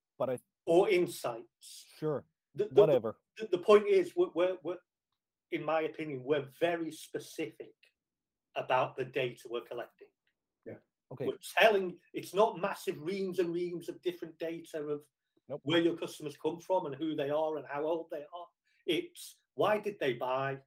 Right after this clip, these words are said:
Speaker 2: what do they like, and what don't they like?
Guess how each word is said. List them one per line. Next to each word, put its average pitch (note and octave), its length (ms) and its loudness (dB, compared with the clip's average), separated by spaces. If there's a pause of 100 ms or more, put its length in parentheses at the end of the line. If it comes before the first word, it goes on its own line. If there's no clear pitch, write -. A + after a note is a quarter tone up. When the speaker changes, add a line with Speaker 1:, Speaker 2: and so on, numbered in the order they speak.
(560)
Speaker 2:
what G#3 240 0
do E3 80 -2
they C3 180 0
like, C3 380 0 (480)
and B2+ 100 -6
what D3 220 -4
don't C3+ 240 -2
they A#2 60 -14
like? G#2 260 -18